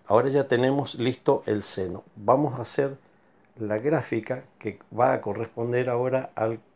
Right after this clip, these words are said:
coseno. Para eso tengo que generar otro punto. Tengo que generar otro punto que me vaya dando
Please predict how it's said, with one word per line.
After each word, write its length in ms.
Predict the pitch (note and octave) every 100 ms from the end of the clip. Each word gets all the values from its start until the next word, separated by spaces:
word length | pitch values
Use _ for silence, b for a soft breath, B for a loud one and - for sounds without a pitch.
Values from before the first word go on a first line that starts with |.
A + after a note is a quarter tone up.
| _
coseno. 600 | B2+ A#2+ - G2 F2 E2
Para 160 | - G#2+
eso 180 | A#2 C3
tengo 180 | C3+ C3
que 100 | B2+
generar 540 | A#2+ A#2+ A#2+ A#2+ - _ _
otro 340 | D#3+ E3 E3 D#3
punto. 560 | D#3 B2+ G2+ - A#2+ B2 _ _ _ _ b b b b _
Tengo 280 | - A2+ A2
que 100 | G#2+
generar 460 | G#2 G#2 G#2 G2+ -
otro 340 | - D#3 E3 D3+
punto 580 | - C#3+ A#2 A2 B2 - b b b _
que 160 | C3+ B2+
me 180 | A#2+
vaya 360 | A2+ A#2+ B2+ C3+
dando 580 | B2+ B2+ C3 C3 C#3